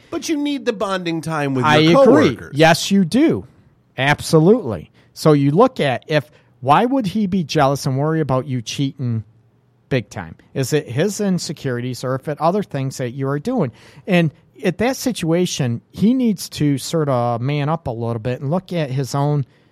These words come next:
Speaker 2: sense of self. Why would I worry about that? And if I have to worry about that, I'm not gonna be with you anyways because you know what? <laughs> Peace out. I like myself. I'm confident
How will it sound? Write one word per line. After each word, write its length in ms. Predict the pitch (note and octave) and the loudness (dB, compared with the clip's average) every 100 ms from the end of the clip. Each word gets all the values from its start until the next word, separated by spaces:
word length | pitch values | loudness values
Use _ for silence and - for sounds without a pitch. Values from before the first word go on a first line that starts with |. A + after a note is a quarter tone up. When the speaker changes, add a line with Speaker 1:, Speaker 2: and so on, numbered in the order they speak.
| _ | _
Speaker 2:
sense 300 | - E3 C#3 | -6 -4 -4
of 60 | C3 | -6
self. 340 | D#3+ C#3 A#2 | -2 -2 0
Why 200 | C3 D#3+ | 0 2
would 160 | F3+ F#3+ | 0 -2
I 80 | D3+ | -2
worry 300 | B2+ F3+ D#3+ | -2 -2 -2
about 280 | G2 F#2+ - | -4 -8 -8
that? 100 | B2 | -6
And 120 | D3 | -6
if 120 | C#3+ | -6
I 40 | |
have 120 | F#3+ D3+ | -6 -6
to 80 | |
worry 280 | C#3 D#3 C4+ | -4 -4 -4
about 260 | C3+ A2 G2 | -4 -4 -4
that, 160 | B2+ | -4
I'm 120 | E3+ A3+ | -2 -2
not 140 | B3 | -2
gonna 140 | G3 | -2
be 160 | D#3+ F#3 | -2 0
with 240 | G3+ F#3+ | 0 -2
you 160 | F#3+ E3+ | 0 0
anyways 480 | G3+ C#4+ C3+ C3+ - | 0 0 -2 -2 -6
because 520 | C#3+ - E3 D3+ - _ - | -10 -2 0 0 -4 _ -16
you 200 | D#3+ C#3 | -8 -4
know 140 | C3 C3 | -4 -4
what? 320 | B2 F3+ C4 _ - - - | -2 -2 -2 _ -8 -2 2
<laughs> 140 | B3+ - _ _ _ - | 2 0 _ _ _ -6
Peace 280 | - E3 - | -2 0 2
out. 200 | F3 A2 | 2 0
I 80 | |
like 220 | G#2 C#3+ D#3 | 0 0 0
myself. 440 | D3 - D#3+ D#3 | -4 -2 -2 -2
I'm 120 | C3+ | -2
confident 580 | A2+ C#3+ C#3 D3+ C#3+ D#3+ | -4 -4 -4 -2 -4 -6